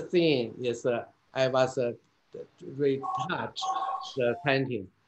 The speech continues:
and they put them photo on their magazine. Yeah, very interesting. That's, they never did that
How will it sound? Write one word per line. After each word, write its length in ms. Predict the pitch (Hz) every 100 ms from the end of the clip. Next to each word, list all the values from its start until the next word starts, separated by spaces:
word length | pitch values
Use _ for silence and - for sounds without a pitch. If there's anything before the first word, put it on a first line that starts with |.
| _ _
and 180 | 123 117
they 300 | 120 120 135
put 400 | 135 151 143 135
them 380 | 131 139 139 - - 120
photo 460 | 135 131 131 120 113
on 240 | 113 113
their 180 | 117 117
magazine. 600 | 113 127 123 117 113 101 - _ _ _ _ _
Yeah, 160 | 123 104 92
very 220 | 113 117 117
interesting. 640 | 117 117 113 95 104 95 -
That's, 220 | 113 107 _ -
they 120 | 123
never 300 | 120 139 131
did 400 | 127 135 123 117
that 240 | 107 95